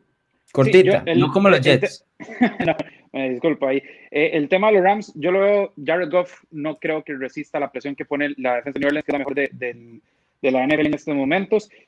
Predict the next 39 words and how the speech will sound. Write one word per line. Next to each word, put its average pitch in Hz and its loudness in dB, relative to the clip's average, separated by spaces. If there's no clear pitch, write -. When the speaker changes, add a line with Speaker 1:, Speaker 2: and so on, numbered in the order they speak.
Speaker 2:
Creo 175 4
que 208 4
es 170 2
Green 214 2
Bay. 151 0
Green 180 -2
Bay 208 2
ya 208 4
le 226 2
ganó, 208 -2
treinta 175 -6
a 185 -4
treinta 190 -10
y - -20
siete, 196 -4
sin 233 -4
Davante 190 0
Adams. - -8
Creo 165 -2
que 170 -6
Green 185 -2
Bay 180 0
ya 156 0
sabe 185 -4
cómo 185 -8
ganarle, 170 -6
sabe 175 -2
cómo 180 -6
pelearle 175 0
y, 143 -6
y 143 -2
es 139 -6
el 170 -4
equipo 160 -6
que 139 -8
yo 143 -4
tengo 147 -4
que 143 -6
elegir. 135 -4